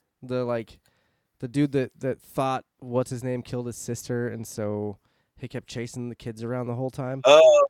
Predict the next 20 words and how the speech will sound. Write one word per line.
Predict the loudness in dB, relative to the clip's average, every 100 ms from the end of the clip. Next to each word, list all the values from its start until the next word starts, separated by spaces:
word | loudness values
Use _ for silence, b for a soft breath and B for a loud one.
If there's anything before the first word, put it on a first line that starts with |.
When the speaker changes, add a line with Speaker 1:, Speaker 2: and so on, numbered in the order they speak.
| 0
Speaker 2:
yeah, | 2 6 6
Speaker 1:
Like, | 4
Speaker 2:
yeah. | 4 4 2 0 -8
Speaker 1:
like, | -4 2
that's | 2 4
what, | 2 2
Speaker 2:
He | 0
got | 4 8
all | 8
Speaker 1:
that's, | 6 0
Speaker 2:
crazy. | -2 -2 -14 -2
Speaker 1:
yeah, | 0 2
that's | 0 2
what | 0
Cyril's | 2 0 0 -2
gonna | -6 -4
be, | -2
is | -4 -4
that | -4 -4 -6
nuisance. | -10 -10 -10 -16 -16 -20